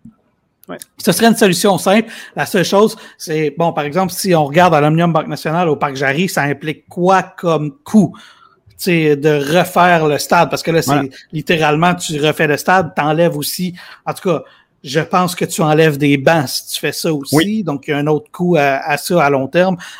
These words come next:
Speaker 2: Alors,
Speaker 1: Très bon
Speaker 2: c'est un
Speaker 1: point.
Speaker 2: pensez-y bien pour, euh, ces tournois-là. Euh, évidemment, dans le cadre de la construction d'un nouveau stade, je pense que ça pourrait devenir obligatoire. Euh, mais bon,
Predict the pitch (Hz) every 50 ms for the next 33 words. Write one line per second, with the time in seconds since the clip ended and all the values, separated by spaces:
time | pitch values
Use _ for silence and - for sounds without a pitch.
0 | - - 147 151 151 165 170 175 151 165 156 147 165 156 156 - - 190 160 139
1 | 151 139 156 175 170 170 160 143 131 151 143 139 139 - - 156 139 - 160 147
2 | 147 143 139 139 139 156 175 185 180 180 - - - - - - 147 143 139 135
3 | 135 131 127 _ _ _ _ _ _ - 156 139 143 151 165 170 180 196 190 175
4 | 156 151 156 156 - - 185 180 180 156 139 160 147 147 143 - - 180 175 175
5 | - - - 165 - - - 196 190 185 165 160 147 156 156 147 147 151 147 143
6 | - 180 170 175 160 - - 175 160 160 151 - - 170 156 160 160 160 - -
7 | _ _ - - 165 156 - 165 165 160 160 156 151 170 165 143 147 139 139 147
8 | 147 151 139 123 - 147 139 156 185 196 - - - - - _ _ - 147 143
9 | 139 135 131 131 131 - 143 139 135 135 127 123 127 117 117